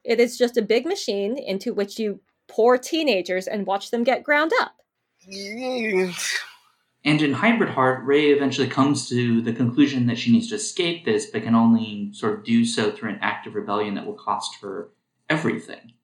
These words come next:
Speaker 2: Like many others, Rei deserved better as well.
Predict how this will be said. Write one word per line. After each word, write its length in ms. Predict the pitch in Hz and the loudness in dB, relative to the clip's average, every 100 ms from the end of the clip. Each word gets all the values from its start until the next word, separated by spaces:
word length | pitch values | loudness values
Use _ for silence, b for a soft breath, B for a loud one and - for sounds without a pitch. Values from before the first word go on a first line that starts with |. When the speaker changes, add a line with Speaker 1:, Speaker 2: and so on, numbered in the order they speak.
| _ _ _ _ _ | _ _ _ _ _
Speaker 2:
Like 320 | 175 185 190 190 | 0 2 2 2
many 320 | 190 185 226 | 2 2 4
others, 640 | 170 160 143 123 123 - | 2 2 0 0 -4 -12
Rei 220 | 143 156 151 | -6 -4 -4
deserved 420 | 151 156 143 - | -6 -4 -6 -4
better 260 | - 123 - | 0 0 2
as 320 | 131 131 127 | 0 0 -2
well. 400 | 123 107 101 - | -4 -6 -8 -12